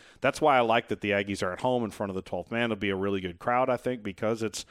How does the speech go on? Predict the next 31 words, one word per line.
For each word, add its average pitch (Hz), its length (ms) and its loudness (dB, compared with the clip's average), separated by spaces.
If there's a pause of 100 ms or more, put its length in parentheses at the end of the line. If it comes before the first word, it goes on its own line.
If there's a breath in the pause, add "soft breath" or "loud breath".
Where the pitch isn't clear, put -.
(280 loud breath)
a 101 60 -4
good 104 220 0
time. 123 340 0
It's 101 140 -4
also 104 280 0
Holiday 92 360 -2
Hoops, 110 300 -6
so 95 180 -10
usually 110 300 -6
those 98 200 -4
are 95 40 -14
traditionally 95 440 -10
good 90 200 -10
crowds. 113 420 -4
It's - 100 -20
a - 20 -20
big-name 92 380 -8
opponent. 113 480 -4 (500 loud breath)
Um, 90 420 -2 (340 loud breath)
that's 113 200 0
where 113 120 2
you 110 100 2
could 107 160 -4
take 110 220 -4
advantage 101 500 -2
of 92 160 -4
the 92 140 -6
momentum. 92 480 -4
So 113 140 -4
to - 120 -10
me, 110 340 0